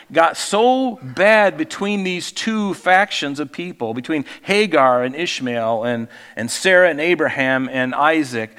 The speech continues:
that finally Sarah says, "Abraham, you gotta kick this woman out." And it grieved Abraham, and he wasn't, he didn't wanna do it. And God spoke to him and says, "What your wife said is good.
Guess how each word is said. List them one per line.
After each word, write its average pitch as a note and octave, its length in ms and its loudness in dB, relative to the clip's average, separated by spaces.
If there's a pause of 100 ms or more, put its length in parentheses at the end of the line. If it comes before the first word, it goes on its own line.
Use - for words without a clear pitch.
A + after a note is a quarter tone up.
(200)
that C#3 140 -2
finally E3+ 680 0 (420)
Sarah F3+ 340 2
says, D3 400 -6 (120)
"Abraham, G3 460 2
you F#3 100 -6
gotta F3 220 0
kick - 300 -6
this F3+ 220 -6
woman E3+ 260 -4
out." - 480 -8 (1300)
And D#3 100 -2
it F#3 80 2
grieved F#3+ 440 2
Abraham, D3+ 760 0 (840)
and D3+ 120 0
he G3 60 2
wasn't, G3 320 0
he G#3 60 2
didn't G3+ 180 -2
wanna G3 240 4
do A3 200 0
it. D3 160 -2 (420)
And D3+ 120 -4
God F#3 280 4
spoke G#3+ 320 -2
to D#3 60 -6
him D3 40 -6
and D3 80 -12
says, D3 280 -10 (1120)
"What D3 160 -6
your F3+ 140 0
wife E3 280 2
said C3 420 0
is A#2 160 -10
good. A2+ 440 -8